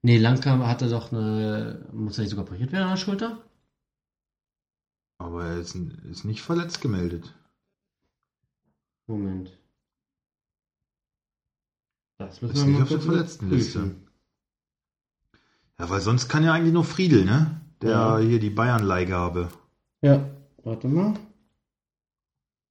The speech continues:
Speaker 1: Bänderverletzung im Schulter-, Schulter-Eckgelenk.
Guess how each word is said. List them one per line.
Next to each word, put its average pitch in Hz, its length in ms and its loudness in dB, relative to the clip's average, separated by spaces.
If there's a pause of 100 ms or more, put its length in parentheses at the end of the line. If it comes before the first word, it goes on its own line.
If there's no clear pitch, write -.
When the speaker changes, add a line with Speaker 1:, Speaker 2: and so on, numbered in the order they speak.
(280)
Speaker 1:
Bänderverletzung 165 560 6
im 143 100 4
Schulter-, 117 540 0 (300)
Schulter-Eckgelenk. 113 960 -2